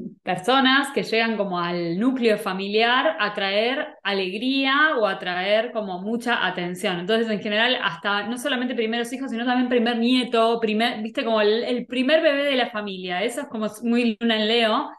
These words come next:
Eh, y si no es el caso, igualmente hay una sensación como de, eh, eso, acá llegó el rey o la reina de la casa,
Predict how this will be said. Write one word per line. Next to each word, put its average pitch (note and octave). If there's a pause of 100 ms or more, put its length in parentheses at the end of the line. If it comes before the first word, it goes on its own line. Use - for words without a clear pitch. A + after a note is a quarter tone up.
(280)
Eh, A3
y A3+
si A3+
no C4
es D#4
el C#4
caso, C#4+
igualmente B3+
hay C4+
una B3+
sensación A3
como G#3+
de, A3+ (280)
eh, F3
eso, G#3
acá A#3+
llegó A#3
el G3+
rey A#3
o G#3+
la F3+
reina A3
de F#3
la F3
casa, C#4+